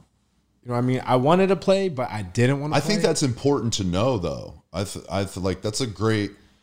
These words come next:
Speaker 2: I think sometimes people get locked up into the thought process where it's like they played, uh, s-, they did something in high school,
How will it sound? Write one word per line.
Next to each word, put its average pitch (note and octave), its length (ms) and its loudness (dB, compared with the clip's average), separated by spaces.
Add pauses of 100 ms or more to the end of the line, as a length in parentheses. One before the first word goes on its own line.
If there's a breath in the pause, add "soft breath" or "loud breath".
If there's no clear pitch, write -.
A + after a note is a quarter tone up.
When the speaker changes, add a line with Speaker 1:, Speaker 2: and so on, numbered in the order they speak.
(240 soft breath)
Speaker 2:
I - 40 -8
think A#2+ 180 -4
sometimes G#2+ 680 -2
people G2+ 400 -4
get F#2 220 -2
locked F2 400 -4
up E2+ 180 -6
into E2+ 220 -8
the D2+ 100 -10
thought D#2 320 -6
process D2+ 540 -8
where C#2 260 -8
it's - 140 -10
like A1+ 380 -14 (120)
they E2 120 -10
played, D#2+ 380 -6 (400)
uh, E2 80 -12
s-, - 200 -8
they F#2+ 160 -2
did G2+ 200 -2
something G#2 320 -6
in G2 100 -4
high G2 160 -2
school, F#2 500 -6